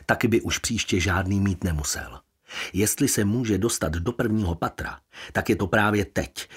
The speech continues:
když je zabiják mrtvý. Už ve chvíli, kdy přeskakoval přes ležící tělo, věděl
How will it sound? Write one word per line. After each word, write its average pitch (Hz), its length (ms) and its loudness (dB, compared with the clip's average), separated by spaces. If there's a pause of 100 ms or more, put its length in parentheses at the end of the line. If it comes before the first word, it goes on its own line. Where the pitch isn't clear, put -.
když 92 240 0
je 85 80 4
zabiják 90 460 0
mrtvý. - 520 -6 (640)
Už 104 180 2
ve 131 100 4
chvíli, 135 360 4
kdy 95 160 2
přeskakoval 104 720 -2
přes - 240 -2
ležící 110 520 -2
tělo, 113 380 0 (220)
věděl 113 380 4